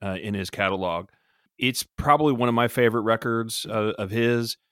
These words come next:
It's really close to Only Visiting This Planet, like, which is part of that, uh, the whole thing that he was doing with M G M.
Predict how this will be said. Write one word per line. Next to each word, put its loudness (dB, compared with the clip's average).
It's -10
really 0
close -2
to -6
Only -2
Visiting -2
This -4
Planet, -4
like, -8
which -10
is -8
part 0
of -2
that, -2
uh, -4
the -6
whole -2
thing -4
that -4
he -4
was -4
doing -2
with -12
M -10
G -4
M. 2